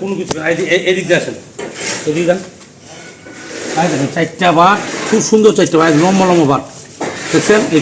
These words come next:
চারটা বাট, দেখছেন কত সুন্দর? এই দুধের ভ্যান ট্যান খুব সুন্দর। পিছনে আসেন এখন। এই দেখেন, এটা কিন্তু, কিন্তু ওলান কেবল ঢিল দিচ্ছে, বুঝছেন? সাত মাস, সাত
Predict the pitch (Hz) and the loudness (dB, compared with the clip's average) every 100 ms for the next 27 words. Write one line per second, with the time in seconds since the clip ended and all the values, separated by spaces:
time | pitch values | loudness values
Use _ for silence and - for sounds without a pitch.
0 | 180 180 180 165 - - - 160 143 - | 2 2 2 2 0 -2 -4 -6 -8 -10
1 | - - - - 156 208 208 - - 135 | -18 -20 -14 -4 0 2 2 2 2 2
2 | 165 175 151 185 190 147 185 175 190 185 | 4 4 2 2 4 4 4 2 0 -2
3 | 170 165 170 175 170 214 180 202 220 220 | -4 -2 -2 -2 -2 0 0 0 -4 -6
4 | - - - - - - - - - - | -16 -20 -20 -18 -18 -20 -20 -20 -20 -20
5 | - - - 180 190 160 127 101 - - | -20 -20 -12 -4 -2 -2 -4 -10 -16 -20
6 | - - - - - - - 180 202 214 | -20 -20 -20 -20 -20 -16 -2 2 4 4
7 | 214 214 196 214 214 214 214 170 214 196 | 4 4 6 4 4 4 4 4 4 2
8 | - 147 113 - - - - - - - | 0 -2 -2 -8 -18 -20 -20 -20 -20 -20
9 | - - - 165 - 208 120 - - - | -20 -20 -4 -2 2 0 0 -10 -18 -8
10 | - 170 185 165 208 220 - - - - | -4 -2 -4 0 2 2 0 -4 -8 -18
11 | - - 175 | -12 -8 -6